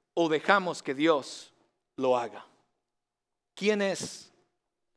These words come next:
El texto describe a Simeón como un hombre justo y piadoso. Justo aquí en este texto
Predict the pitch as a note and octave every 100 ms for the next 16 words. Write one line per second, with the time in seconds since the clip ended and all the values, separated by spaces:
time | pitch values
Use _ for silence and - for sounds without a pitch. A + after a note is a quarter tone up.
0 | _ _ _ _ - E3+ C4+ G#3 C4 G#3+
1 | - A3+ B3+ A#3+ F#3+ F3 E3 F#3 F3+ F#3
2 | A3+ G#3+ G3 F#3 G3+ G#3+ A3 G#3+ G3+ -
3 | - A#3+ A#3 - A3 G#3+ G#3 F3 - E3+
4 | D#3 E3 - C#3 C3 - - - - -
5 | D4 D#4 - A#3 F3+ - A#3+ A3+ F#3+ F#3
6 | - A#3 - - D#3+